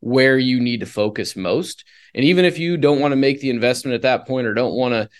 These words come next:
make that decision, you're gonna have much more clarity to that as to what you need to work through in your business.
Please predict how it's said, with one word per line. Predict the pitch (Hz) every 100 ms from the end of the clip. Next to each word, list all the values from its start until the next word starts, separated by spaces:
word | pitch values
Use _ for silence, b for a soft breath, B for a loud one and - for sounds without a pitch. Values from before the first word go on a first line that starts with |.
| _
make | 123 127 123
that | 131
decision, | 95 - 120 120 147
you're | 160 135
gonna | 131 156
have | 127 139 127 110
much | 113 120 117
more | 120 107
clarity | - 113 107 107
to | 101
that | 98 98
as | 98
to | 107
what | 104 69
you | 101
need | 110 104
to |
work | 92 95 95
through | - 98
in |
your | 98
business. | 82 87 95 - -